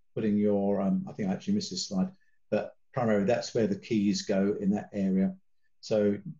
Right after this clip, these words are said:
when you're doing your development, have that live mode switched off, but still add your, add your keys in. Uh, so they're, they're the two sets. One is a partial key. I won't talk about keys now. That's another world of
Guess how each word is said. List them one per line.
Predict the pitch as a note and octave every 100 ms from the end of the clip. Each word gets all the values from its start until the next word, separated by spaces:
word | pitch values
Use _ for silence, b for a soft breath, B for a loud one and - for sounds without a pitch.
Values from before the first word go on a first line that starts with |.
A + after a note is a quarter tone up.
| -
when | A2
you're | G2+ G2+
doing | G2+
your | G2
development, | G2 G#2 G#2 - G2+ G#2+ - _ _ -
have | B2
that | B2 G2+ - _
live | G#2+ G#2 F#2+
mode | G2+ F#2
switched | - F#2+ - -
off, | G#2+ G2+ - - _ _ _ _ -
but | A2
still | - A#2+ G#2+
add | G2+ -
your, | G2+ G2 -
add | G2+
your | G2+ F#2
keys | - G2+ F#2+ F#2
in. | G2 F#2+ F#2 - _ _ F#2+
Uh, | F#2+ F#2+ F#2+ -
so | -
they're, | G#2 G#2+ G2+
they're | G#2+ F#2+ -
the | G#2+
two | F#2+ A2+ F#2+
sets. | - F#2 -
One | A2+ G2+
is | F#2
a | -
partial | G#2 - F#2+ -
key. | F#2+ F#2+ F#2+ F#2 -
I | A#2
won't | G#2+ G2
talk | - G#2
about | G2+ F#2
keys | - G2+ F#2+
now. | G2 F#2
That's | G#2 -
another | G#2 G2 G2 F#2 B _ -
world | G#2 F#2+
of | F#2+